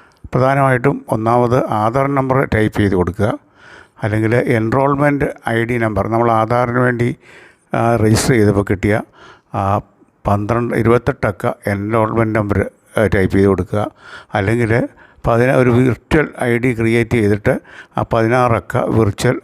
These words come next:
ഐ ഡി, ഏ, നമ്പർ, പതിനാറ് അക്ക ഡിജിറ്റൽ നമ്പർ ടൈപ്പ് ചെയ്ത് കൊടുക്കുക. ഈ മൂന്ന് രീതിയിൽ നമുക്ക് ഏറ്റവും എളുപ്പം ചെയ്യാൻ പറ്റുന്നത് നമുക്ക്, ആ, ആധാർ നമ്പർ ടൈപ്പ് ചെയ്ത് കൊടുക്കുന്നതാണ്.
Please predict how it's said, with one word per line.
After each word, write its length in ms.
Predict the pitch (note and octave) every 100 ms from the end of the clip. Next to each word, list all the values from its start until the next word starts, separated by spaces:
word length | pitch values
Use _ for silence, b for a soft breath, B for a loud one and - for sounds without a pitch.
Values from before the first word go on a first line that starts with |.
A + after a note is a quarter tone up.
| -
ഐ 180 | G2+ G#2
ഡി, 260 | A#2 C4+ E4+ b b b b _
ഏ, 260 | C3 A#2+ A#2+ - _ _ _
നമ്പർ, 380 | A3 A2+ G#2 A2
പതിനാറ് 400 | G2 G2+ G#2+ A2
അക്ക 280 | A2+ - A#2+
ഡിജിറ്റൽ 560 | A#2 G#2 G#2+ A#2+ A#2
നമ്പർ 480 | C3 A2+ A2 A#2+ - -
ടൈപ്പ് 220 | G#2+ G#2
ചെയ്ത് 200 | G#2 G#2
കൊടുക്കുക. 420 | G#2 G2+ F2+ G2 B B B -
ഈ 40 | C3+
മൂന്ന് 360 | B2+ B2+ E3+ B2
രീതിയിൽ 480 | A#2+ A#2 G#2+ A2 -
നമുക്ക് 240 | B2+ C3 B2+
ഏറ്റവും 460 | B2 C#3 C#3+ -
എളുപ്പം 280 | B2+ B2+ C#3
ചെയ്യാൻ 260 | A2 A#2 A2+
പറ്റുന്നത് 520 | G#2+ G#2+ G2+ G2+ B2+ B B B -
നമുക്ക്, 400 | A#2 A#2 A2 A#2 - _ -
ആ, 60 | A2+ G#2+ G#2 G2+ -
ആധാർ 440 | G2+ A2 A#2+ C#3
നമ്പർ 460 | C#3+ C3+ C3 B2+ -
ടൈപ്പ് 240 | G#2 G2+ A2+
ചെയ്ത് 160 | G2
കൊടുക്കുന്നതാണ്. 720 | G2 F#2 F2 A2 F#2+ E2 D#2